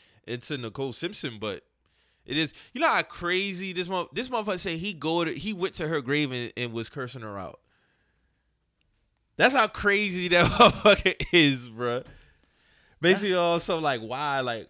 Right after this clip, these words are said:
Speaker 1: why you, like, why you made me do this type shit? That's basically what he said. You had to
Speaker 2: Man.
Speaker 1: read that book, man.
Speaker 2: Man's wild. He, oh, he had,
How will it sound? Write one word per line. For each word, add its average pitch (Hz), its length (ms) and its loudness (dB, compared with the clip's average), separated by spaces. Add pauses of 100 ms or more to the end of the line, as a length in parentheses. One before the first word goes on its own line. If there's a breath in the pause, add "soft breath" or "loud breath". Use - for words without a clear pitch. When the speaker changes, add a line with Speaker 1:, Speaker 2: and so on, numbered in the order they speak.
Speaker 1:
why 139 280 -10
you, 139 240 -10
like, 120 380 -2
why 120 160 -4
you 139 120 -10
made 131 160 -10
me 120 100 -12
do 120 140 -10
this 110 160 -8
type 98 260 -10
shit? - 240 -16 (520)
That's 131 140 -2
basically 151 300 -6
what 131 120 -8
he 123 140 -12
said. 110 340 -10 (2250)
You 185 120 -4
had 165 120 0
to 160 60 -2
Speaker 2:
Man. 151 60 -2
Speaker 1:
read 160 140 -4
that 113 180 -2
book, 117 240 -4
man. 98 300 -10
Speaker 2:
Man's 156 300 -6
wild. 135 280 -8
He, 220 220 -6
oh, 165 80 -6
he 214 120 -6
had, 196 160 -6